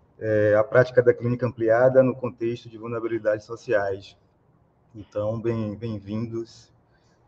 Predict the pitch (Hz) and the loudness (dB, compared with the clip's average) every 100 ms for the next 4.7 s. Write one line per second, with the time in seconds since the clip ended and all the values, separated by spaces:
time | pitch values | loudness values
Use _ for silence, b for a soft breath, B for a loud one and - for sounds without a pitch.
0 | _ - 101 92 101 110 110 110 113 113 | _ -12 -10 -10 -8 -6 -2 0 2 -2
1 | - - 107 101 - 107 113 107 101 101 | -6 -6 -4 -4 -6 -8 -4 -2 -4 -8
2 | 104 104 104 101 101 101 101 95 98 101 | -2 0 2 0 -4 -10 -8 -8 -6 -4
3 | 98 - _ - 95 104 104 - 107 101 | -6 -10 _ -8 -6 -6 -10 -8 -6 -4
4 | 95 104 107 110 107 110 107 | -4 2 4 6 6 2 -6